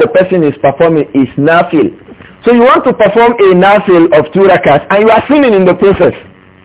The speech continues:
You are getting a sin for performing a mustahab. Look at the fiqh of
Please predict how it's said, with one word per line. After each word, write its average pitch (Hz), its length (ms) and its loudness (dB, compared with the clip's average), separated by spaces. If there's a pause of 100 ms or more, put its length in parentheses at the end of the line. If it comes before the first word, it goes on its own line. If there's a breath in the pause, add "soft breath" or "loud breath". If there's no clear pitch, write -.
(260 loud breath)
You 170 140 2
are 190 120 2
getting 262 380 0
a 185 160 2
sin 196 380 0
for 175 100 0
performing 220 560 0
a 180 160 2
mustahab. 160 640 -2 (960)
Look - 180 -2
at 147 120 2
the - 100 0
fiqh 180 240 -2
of 139 80 0